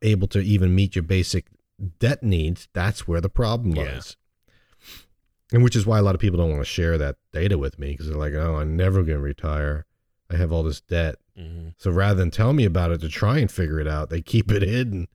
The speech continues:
Speaker 2: Yeah, that's not
Speaker 1: You
Speaker 2: right.
Speaker 1: know?
Speaker 2: Yeah. It's hard for p-, some people to admit that they've, you know, dug themselves into a hole, but so many people have been there, and the only way you're gonna get out is to be open about it. And I know that you,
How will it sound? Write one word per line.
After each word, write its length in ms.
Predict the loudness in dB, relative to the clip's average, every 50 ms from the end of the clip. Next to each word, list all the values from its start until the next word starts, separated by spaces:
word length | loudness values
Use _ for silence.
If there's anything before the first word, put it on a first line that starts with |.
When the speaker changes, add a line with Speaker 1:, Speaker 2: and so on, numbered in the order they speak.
| _ -16
Speaker 2:
Yeah, 340 | -12 -10 -8 -6 -6 -6
that's 280 | -6 -6 -6 -6 -6 -6
not 160 | -6 -4 -2
Speaker 1:
You 100 | 0 2
Speaker 2:
right. 80 | 2 2
Speaker 1:
know? 160 | 2 2 2
Speaker 2:
Yeah. 240 | 2 2 0 0 -2 -4 _ _ _ _ _ -6
It's 160 | -4 -2 0
hard 240 | 0 0 0 0 0
for 160 | -2 -2 -2
p-, 120 | -2 -6 -8
some 260 | -4 -2 -2 0 0
people 280 | 0 0 0 -2 -4 -4
to 140 | -2 -2 -2
admit 380 | -2 0 0 0 0 0 -2 _ _ _ -10
that 240 | -6 -4 -4 -4 -6 -6
they've, 400 | -4 -4 -2 -2 -4 -6 -8 -12 _ _ _ _ _ _ _ _ _ _ _ _ _ _ _ _ _ _ _
you 80 | -4 -2
know, 180 | -2 -2 -4 -6 -10 _ -2
dug 260 | 0 0 0 0 -2
themselves 520 | -4 -4 -4 -2 0 2 2 2 0 -2
into 200 | -2 -2 -2 0
a 120 | 0 0 2
hole, 280 | 2 2 2 2 0
but 240 | -2 -4 -8 -8 -8
so 160 | -6 -4 -2 -2
many 160 | -2 -2 -2
people 340 | -2 -2 -2 -2 -2 -2 -4
have 140 | -4 -4 -4
been 220 | -4 -4 -4 -4
there, 240 | -4 -4 -4 -4 -4
and 160 | -6 -8 -10 -14 _ _ _ _ _ _ _ _ _ _ -2
the 100 | 0 2
only 180 | 2 4 4 4
way 180 | 4 4 4
you're 120 | 4 2 2
gonna 220 | 0 0 0 0
get 160 | 0 0 0 0
out 220 | 0 -2 -2 -2
is 160 | -2 -4 -4 -4
to 100 | -4 -4
be 160 | -2 0 0
open 280 | 0 0 0 -2 -2
about 300 | -2 -2 -2 -2 -2 -2
it. 120 | -2 -2 -2
And 140 | -2 -2 -2
I 120 | -2 0
know 200 | 0 2 2 2
that 200 | 2 0 -4 -4 _
you, 420 | -6 -2 0 0 0 0 -2 -6